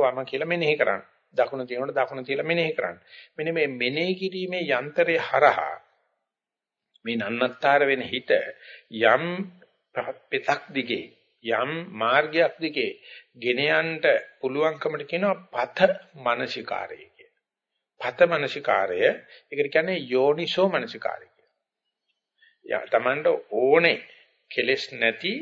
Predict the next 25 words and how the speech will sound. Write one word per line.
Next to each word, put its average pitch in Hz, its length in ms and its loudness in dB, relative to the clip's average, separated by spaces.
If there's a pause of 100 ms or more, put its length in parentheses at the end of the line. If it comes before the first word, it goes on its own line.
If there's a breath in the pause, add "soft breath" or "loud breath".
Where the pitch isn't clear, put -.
(180)
නික්ලේශී 156 840 -2 (680)
මධ්‍යස්ථ 135 600 0
අරමුණක් 151 500 2
දිගේ 156 360 -2
හිත 131 300 -8
දිගට 120 340 0
පවත්තන්න 160 580 2
ඕන 151 200 4
නම්, 95 300 -6
ඒ 143 220 -2
පතයේම 170 600 -2
හිත 156 260 -2
ගෙනියන්න 147 460 -2
ඕන 165 180 2
නම් 127 200 -6
කරන්න 139 320 -2
තියෙන්නේ 147 380 -4 (380 loud breath)
ඒක 139 220 0
නම් 135 320 -2
කර 143 200 0
කර, 143 220 -2
මෙනෙහි 131 360 -2
කර 135 200 0
කර, 135 180 -2
ඒක 151 200 -4